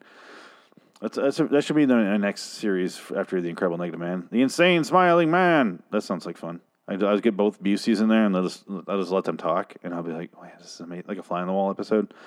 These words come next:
where I'll just sit there and let them talk,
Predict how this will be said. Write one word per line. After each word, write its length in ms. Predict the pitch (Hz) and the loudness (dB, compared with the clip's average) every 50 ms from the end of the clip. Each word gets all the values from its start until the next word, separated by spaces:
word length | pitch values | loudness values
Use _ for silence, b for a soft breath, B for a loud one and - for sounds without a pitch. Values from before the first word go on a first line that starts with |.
| B B B B B B B B | B B B B B B B B
where 120 | - 104 | -2 0
I'll 40 | 98 | 0
just 160 | 95 92 - | 0 -2 -2
sit 140 | - 101 - | -4 -2 2
there 260 | 117 110 110 104 104 b b b b b - | 2 2 2 0 -2 b b b b b -8
and 80 | 95 92 | -4 -4
let 100 | 92 85 | -4 -2
them 140 | 95 90 82 | -2 -4 -2
talk, 380 | 87 85 87 98 107 - - | 0 0 0 0 0 -4 -12